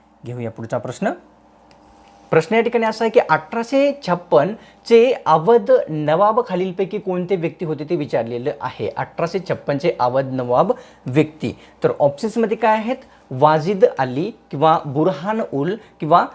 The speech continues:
बिर्जिस कन-, अ, कद्र. तर ऑप्शन्स क्रमांक विद्यार्थ्यांनो या ठिकाणी एक योग्य आहे. खूप अवघड क्वेश्चन्स होता. तर अठराशे छप्पनचे अवध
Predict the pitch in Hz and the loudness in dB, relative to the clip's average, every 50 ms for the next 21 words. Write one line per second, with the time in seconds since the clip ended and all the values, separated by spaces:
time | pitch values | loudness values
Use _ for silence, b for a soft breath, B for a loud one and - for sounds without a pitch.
0 | B B B 147 139 185 202 214 196 202 247 233 - 269 269 262 - - _ _ | B B B 0 4 4 4 4 4 -2 -4 -2 0 -2 -2 -2 -4 -16 _ _
1 | _ _ - - 202 196 185 160 - - 143 143 135 135 - - 220 214 170 123 | _ _ 0 4 4 4 4 2 -2 0 2 2 2 2 4 2 2 2 4 0
2 | 120 120 98 - B B B B _ - 180 160 139 - - - - - 180 170 | 0 0 -2 -4 B B B B _ 0 2 2 2 0 -6 -16 -6 0 0 0
3 | 165 - - 262 240 - 262 254 254 254 254 247 240 208 165 156 208 208 - 226 | 0 0 -4 -4 -4 -2 -4 -4 -4 -4 -6 -6 -6 -6 -4 -4 -4 -2 -2 -2
4 | 220 220 220 208 220 214 226 220 220 - - - 214 226 226 220 214 202 190 175 | -2 -2 -4 -4 -4 -2 -2 -2 -2 -4 -4 -2 0 0 0 0 0 0 0 2
5 | 165 202 190 190 185 220 214 - 202 170 175 160 156 143 165 170 165 - 160 160 | 4 2 2 2 0 -2 -2 -2 -2 0 2 2 2 2 0 -2 -2 -2 -4 -2
6 | - 180 160 - 165 160 - 196 208 220 B B B B B - 208 170 123 - | -2 -4 -4 -4 -4 -2 0 0 -2 -2 B B B B B 4 6 6 6 4
7 | - - - _ _ _ _ _ - - 143 143 - 233 233 233 277 262 - - | -2 -16 -20 _ _ _ _ _ -4 -4 -4 -2 0 -2 -2 0 0 -4 -2 -2
8 | 202 160 - - 233 233 233 226 262 254 254 - - 165 160 160 143 170 226 233 | -4 -4 -2 2 0 2 2 2 2 0 0 0 -4 -2 -2 0 2 2 0 0
9 | 208 190 | 2 2